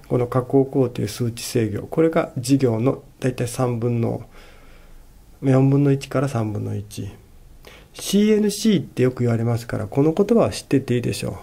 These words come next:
う。ロボットの業界にね、投資するときには、シーエヌシーと言いますから、コンピュータライズドニュメリカルコントロールですね。コンピュータライズドニュメリカルコントロール。要するに、コンピューター化された数値制御っていうこと。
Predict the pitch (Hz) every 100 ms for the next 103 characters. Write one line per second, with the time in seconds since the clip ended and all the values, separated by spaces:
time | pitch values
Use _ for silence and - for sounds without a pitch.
0 | - 135 143 165 - 117 117 113 127 123
1 | 113 - - - - - 151 127 120 120
2 | 120 120 131 139 117 123 117 117 - 120
3 | 120 117 113 110 104 - 151 151 147 -
4 | - 156 151 151 139 156 139 107 - 117
5 | 113 95 - 104 98 - - - - -
6 | - - 147 147 175 156 127 123 120 120
7 | 120 123 127 143 139 135 113 120 - 120
8 | 113 110 123 117 110 - - 110 135 151
9 | - - - 123 117 131 123 120 117 131
10 | 143 151 - - 120 127 123 - 123 147
11 | 139 - - 110 113 117 110 104 - -
12 | - 123 117 127 151 - - - - -
13 | 131 123 131 123 127 123 127 117 127 127
14 | 127 98 - 131 117 123 117 123 107 143
15 | 147 - - 98 98 101 98